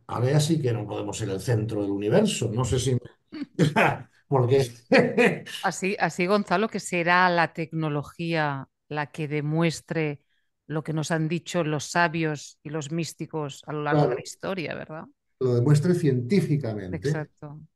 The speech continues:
Speaker 1: Porque además, hija María, tenemos aquí otro problema. Y yo te pregunto, ¿qué es ciencia? Uf, y se lía parda, ¿no?
Speaker 2: Mm.
Speaker 1: Porque hay gente que te va a decir, "No, ciencia es solo ciencia empírica". Ok, pero si ciencia es solo ciencia empírica, solo hay dos ciencias, física y química.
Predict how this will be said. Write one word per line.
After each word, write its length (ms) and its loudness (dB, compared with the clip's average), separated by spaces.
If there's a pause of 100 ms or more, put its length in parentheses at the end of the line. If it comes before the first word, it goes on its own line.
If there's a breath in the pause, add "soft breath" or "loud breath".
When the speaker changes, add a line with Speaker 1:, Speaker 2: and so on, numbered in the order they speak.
Speaker 1:
Porque 500 2 (140)
además, 500 2
hija 260 2
María, 340 2
tenemos 300 2
aquí 140 2
otro 260 4
problema. 680 2
Y 80 -2
yo 80 4
te 100 2
pregunto, 380 2
¿qué 180 6
es 220 2
ciencia? 560 2 (380)
Uf, 460 0
y 100 -8
se 160 -8
lía 260 0
parda, 320 -8
¿no? 260 -10 (280)
Speaker 2:
Mm. 320 -6
Speaker 1:
Porque 200 -2
hay 160 -20
gente 220 -2
que 80 2
te 80 2
va 80 0
a 60 0
decir, 160 -2
"No, 160 -2
ciencia 440 4
es 60 0
solo 260 0
ciencia 380 2
empírica". 720 -2 (920)
Ok, 180 -4 (260)
pero 180 2
si 320 2
ciencia 360 2
es 60 0
solo 240 2
ciencia 340 2
empírica, 420 0
solo 260 0
hay 100 2
dos 200 -4
ciencias, 460 -2
física 360 2
y 120 4
química. 500 -2